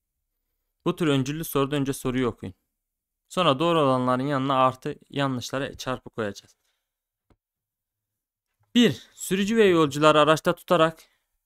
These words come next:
vücudun ileri, sağa, sola, yukarı vurmasını engellemek.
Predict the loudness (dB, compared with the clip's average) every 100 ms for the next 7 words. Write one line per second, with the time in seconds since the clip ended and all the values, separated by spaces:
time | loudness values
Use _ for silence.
0 | _ -8 -2 -2 -2 -4 -2 0 0 0
1 | 2 4 4 2 -4 -2 -2 0 0 0
2 | -2 -2 -2 -4 -2 0 0 -2 -4 -8
3 | -14 _